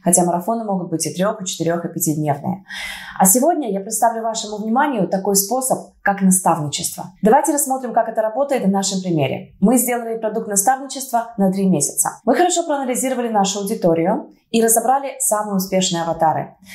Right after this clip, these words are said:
Мы посмотрели, что объединяет тех людей, которые уже делали запуски минимум на пятьсот тысяч рублей. И таким образом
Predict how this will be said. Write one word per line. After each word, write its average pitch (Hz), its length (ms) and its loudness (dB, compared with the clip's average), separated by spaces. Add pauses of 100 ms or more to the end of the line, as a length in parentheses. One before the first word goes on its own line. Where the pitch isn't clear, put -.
Мы 240 120 6
посмотрели, 262 520 2
что 240 200 -2
объединяет 208 560 0
тех 190 200 -4
людей, 214 260 2
которые 208 300 2
уже 208 160 0
делали 180 360 2
запуски 226 720 0
минимум 202 440 4
на 160 80 2
пятьсот 170 340 0
тысяч 160 340 -2
рублей. 139 440 -2 (160)
И 220 140 4
таким 233 240 2
образом 294 420 2